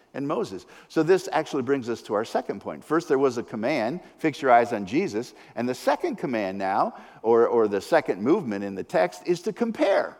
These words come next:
Compare Christ with Moses. And we have the greater sign there because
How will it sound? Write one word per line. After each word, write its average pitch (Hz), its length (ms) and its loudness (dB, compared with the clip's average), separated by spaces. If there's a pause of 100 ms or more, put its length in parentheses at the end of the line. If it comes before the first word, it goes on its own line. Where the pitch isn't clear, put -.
(520)
Compare 196 800 4 (300)
Christ 220 720 2
with 202 180 -2
Moses. 196 680 0 (460)
And 135 180 0
we 143 100 4
have 135 180 2
the 123 80 2
greater 147 380 4
sign 92 380 -2
there 90 160 0
because 107 440 -8